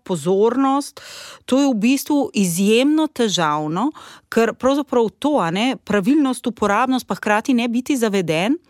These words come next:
to pa od naših možganov zahteva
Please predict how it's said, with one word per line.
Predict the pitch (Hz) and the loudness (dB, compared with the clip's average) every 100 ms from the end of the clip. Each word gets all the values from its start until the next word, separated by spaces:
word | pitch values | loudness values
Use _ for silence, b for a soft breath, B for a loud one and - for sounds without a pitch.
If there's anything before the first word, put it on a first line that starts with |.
| B B B B B B _ | B B B B B B _
to | 262 311 | 0 2
pa | 330 - | 0 0
od | 202 | 0
naših | 208 233 359 - 285 | 2 2 0 0 0
možganov | 233 208 160 180 190 180 170 170 | 0 0 0 0 0 0 -2 -2
zahteva | 160 175 - - 208 196 | -4 -6 -6 0 0 2